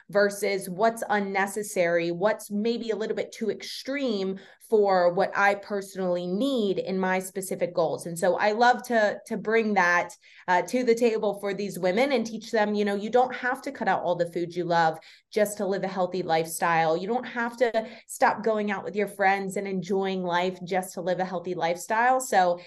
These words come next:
that's kind of, kind of the biggest thing that I like to preach to my girls, and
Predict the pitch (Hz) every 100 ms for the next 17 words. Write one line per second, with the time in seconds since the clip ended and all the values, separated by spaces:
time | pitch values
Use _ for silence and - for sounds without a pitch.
0 | - - 185 - - 226 214 202 175 -
1 | - 220 202 175 170 185 185 185 - 185
2 | 180 175 160 - 185 185 180 175 190 196
3 | 190 - 180 170 175 180 180 170 165 175